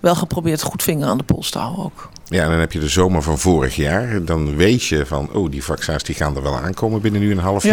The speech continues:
Speaker 2: jaar. Hoe hebben jullie je voorbereid?
Speaker 1: Nou, sterker nog, eh, eh, ik heb in maart, toen, eh, toen het net allemaal begon,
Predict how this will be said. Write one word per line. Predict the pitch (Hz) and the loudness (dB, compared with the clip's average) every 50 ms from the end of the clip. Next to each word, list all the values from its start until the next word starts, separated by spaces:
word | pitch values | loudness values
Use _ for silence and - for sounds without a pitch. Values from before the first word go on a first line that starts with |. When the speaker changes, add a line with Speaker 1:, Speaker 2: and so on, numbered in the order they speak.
| 196 104 | 4 2
Speaker 2:
jaar. | 113 123 139 - - - - - - - - - | 0 -4 -6 -10 -16 -16 -16 -16 -18 -18 -10 -2
Hoe | - 110 113 | 2 4 4
hebben | 123 123 127 123 | 4 4 4 2
jullie | 120 120 117 | 2 4 2
je | 110 104 | 2 2
voorbereid? | - - 101 98 90 - 78 82 80 78 76 - - - - - - - - - - - - | 2 2 2 2 2 2 0 -2 -4 -4 -6 -10 -14 -16 -16 -14 -12 -12 -10 -10 -12 -8 -2
Speaker 1:
Nou, | - 170 - | 0 0 2
sterker | - 277 311 330 - - 190 | 4 4 4 4 4 4 4
nog, | 170 196 285 330 - - | 6 6 4 4 2 0
eh, | - - 170 170 175 170 165 165 165 156 - - 180 175 170 170 165 | 0 2 4 4 4 4 4 4 2 2 2 2 2 4 4 4 4
eh, | 160 - - - - - | 2 0 -4 -12 -6 -4
ik | - 175 | 0 2
heb | 220 202 180 | 2 2 4
in | 208 190 196 | 4 4 6
maart, | 214 247 262 220 233 311 - - - - - - - | 6 6 6 6 4 2 0 -2 -2 -4 -4 -4 -2
toen, | - 202 185 180 180 | 0 0 2 4 4
eh, | 175 170 165 165 170 170 - - | 4 4 4 4 2 2 0 -2
toen | - - 208 185 151 | 0 0 2 2 2
het | 165 165 - | 0 2 4
net | 208 233 233 - | 4 4 4 4
allemaal | - 208 208 196 190 | 4 6 6 6 4
begon, | 170 185 190 - 247 190 190 247 320 | 4 2 2 4 4 4 4 2 0